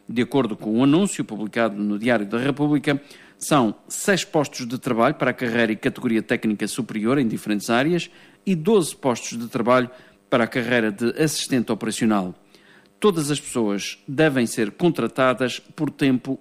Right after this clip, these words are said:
indeterminado, ou seja, num con-, com contrato de trabalho efetivo. Os interessados a concorrer devem consultar o Diário da República ou a própria autarquia de Câmara de Lobos.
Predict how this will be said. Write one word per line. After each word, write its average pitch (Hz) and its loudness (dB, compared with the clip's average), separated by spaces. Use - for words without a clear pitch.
indeterminado, 131 2
ou 120 -10
seja, 160 0
num 143 2
con-, 165 -2
com 151 2
contrato 123 0
de 120 -6
trabalho 104 0
efetivo. 101 -2
Os 117 -2
interessados 160 -2
a 110 -4
concorrer 139 0
devem 151 2
consultar 117 -2
o 104 -2
Diário 107 0
da 123 2
República 170 2
ou 175 4
a 117 -4
própria 143 0
autarquia 110 -4
de 123 -4
Câmara 104 0
de 98 -12
Lobos. 95 -12